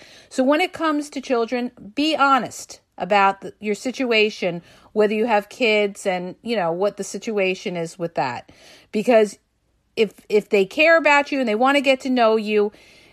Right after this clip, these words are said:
they won't be turned off about it. So you don't wanna hide something like that. Another thing that, um, I wanna bring up too is that a lot of people, they lie about their age.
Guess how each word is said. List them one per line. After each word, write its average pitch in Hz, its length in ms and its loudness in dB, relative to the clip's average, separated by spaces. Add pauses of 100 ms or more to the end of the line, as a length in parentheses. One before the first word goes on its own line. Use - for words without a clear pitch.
(100)
they 226 220 8
won't 262 340 4
be 262 140 -2
turned 240 380 -2
off 202 280 4
about 147 380 -2
it. - 180 -16 (680)
So 185 340 4
you 214 140 0
don't 269 120 6
wanna 285 180 6
hide 233 420 4
something 202 500 -4
like 175 240 -2
that. 135 340 -2 (440)
Another 320 460 6
thing 277 500 2
that, 226 420 4
um, 202 400 6
I 208 120 0
wanna 247 240 2
bring 233 320 0
up 202 240 0
too 185 400 -2 (520)
is 233 440 8
that 208 420 2 (440)
a 226 100 6
lot 247 320 4
of 359 140 0
people, 220 680 2
they 233 200 6
lie 247 280 4
about 262 380 2
their 247 180 2
age. 269 640 -2